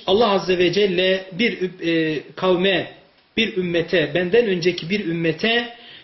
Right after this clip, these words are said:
bir nebi gönderdiği zaman muhakkak ki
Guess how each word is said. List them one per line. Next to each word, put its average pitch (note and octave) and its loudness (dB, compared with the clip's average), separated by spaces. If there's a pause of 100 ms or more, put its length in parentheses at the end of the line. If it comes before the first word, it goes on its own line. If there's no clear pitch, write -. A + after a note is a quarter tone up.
bir G#3+ 2
nebi G#3 2 (120)
gönderdiği G3 2
zaman G3+ 0 (200)
muhakkak B3 0
ki G3 2